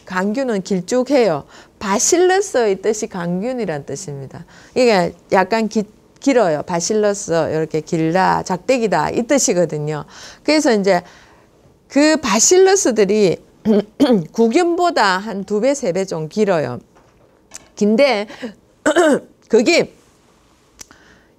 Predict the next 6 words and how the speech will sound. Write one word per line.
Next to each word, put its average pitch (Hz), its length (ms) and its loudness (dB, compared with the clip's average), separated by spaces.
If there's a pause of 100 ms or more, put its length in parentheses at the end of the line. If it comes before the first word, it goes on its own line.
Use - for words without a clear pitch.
이렇게 302 300 2
쭉 339 580 4
연결이 302 460 4
돼요. 143 400 0
하나, 175 340 -6
이-, 202 300 2